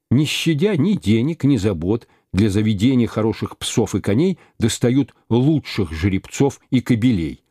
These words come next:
а женщин запирают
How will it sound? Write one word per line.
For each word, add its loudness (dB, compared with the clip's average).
а 0
женщин -2
запирают 0